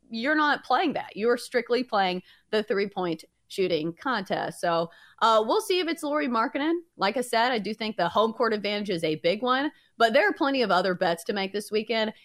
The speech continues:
in the All-Star weekend for the N B A. So let's run down, uh, the list. Let's start with the All-Star, uh, game itself. Team Giannis is plus one oh five. Team LeBron,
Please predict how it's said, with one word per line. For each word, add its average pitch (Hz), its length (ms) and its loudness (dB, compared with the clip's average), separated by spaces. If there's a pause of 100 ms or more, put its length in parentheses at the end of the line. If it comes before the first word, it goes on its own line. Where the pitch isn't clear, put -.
(140)
in 262 260 2
the 269 220 0
All-Star 180 680 2
weekend 165 540 -2
for 180 300 0
the 165 220 -2
N 165 140 0
B 151 100 -2
A. 160 160 -4
So 185 240 2
let's 247 280 -2
run 247 200 2
down, 196 320 0 (300)
uh, 196 320 4
the 185 100 4
list. 175 180 2
Let's 262 160 0
start 415 200 2
with 370 100 2
the 226 120 0
All-Star, 196 520 2
uh, 160 220 2
game 202 320 -2
itself. - 500 -2 (300)
Team 269 320 0
Giannis 202 720 0
is 185 160 0
plus 208 260 0
one 190 120 0
oh 165 80 0
five. 240 460 0
Team 214 220 -4
LeBron, 226 600 2